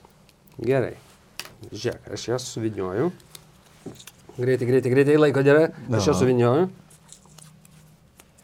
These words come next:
Speaker 2: Ir, e,
Speaker 1: Palauk.
Speaker 2: iš, aš nematau, kur kas buvo
Speaker 1: Palauk,
Speaker 2: užrašyta, tai
Speaker 1: aš, aš iš-,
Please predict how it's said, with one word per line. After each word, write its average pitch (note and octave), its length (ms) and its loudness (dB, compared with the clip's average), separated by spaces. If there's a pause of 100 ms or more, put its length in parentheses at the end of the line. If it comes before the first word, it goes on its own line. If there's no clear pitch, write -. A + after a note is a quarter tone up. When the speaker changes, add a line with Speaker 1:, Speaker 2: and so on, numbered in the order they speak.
(460)
Speaker 2:
Ir, F#2 200 -6
e, F2+ 640 0
Speaker 1:
Palauk. A#2 460 -4 (600)
Speaker 2:
iš, - 360 -14 (360)
aš G2 160 -10 (240)
nematau, A2+ 760 -2
kur G#2+ 180 -6
kas G#2 160 -2
buvo G2+ 260 0
Speaker 1:
Palauk, C#3 300 2
Speaker 2:
užrašyta, G#2 340 -2
tai B2 140 0
Speaker 1:
aš, C3+ 160 0
aš C#3+ 260 2
iš-, C3 140 -8